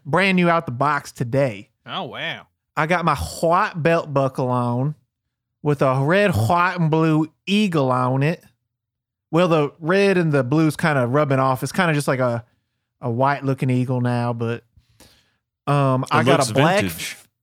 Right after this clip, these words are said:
Speaker 1: black fitted tee here that I got for my birthday from N B A Stupid Ass. He's one of these hip hop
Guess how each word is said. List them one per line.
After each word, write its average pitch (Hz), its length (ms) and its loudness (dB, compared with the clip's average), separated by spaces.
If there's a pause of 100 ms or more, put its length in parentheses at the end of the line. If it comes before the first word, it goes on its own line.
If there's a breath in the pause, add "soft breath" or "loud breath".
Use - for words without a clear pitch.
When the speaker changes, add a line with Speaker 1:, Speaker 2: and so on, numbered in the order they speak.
(120)
Speaker 1:
black 156 400 0
fitted 180 440 0
tee 202 380 0
here 143 460 0
that 147 120 2
I 143 80 0
got 160 200 -2
for 170 100 -6
my 147 140 0
birthday 156 480 0
from 143 220 -4
N 170 180 2
B 175 140 2
A 160 120 2
Stupid 185 480 -2
Ass. 139 220 2
He's 165 100 -4
one 165 120 2
of 156 60 0
these 139 160 0
hip 180 200 -2
hop 143 320 -2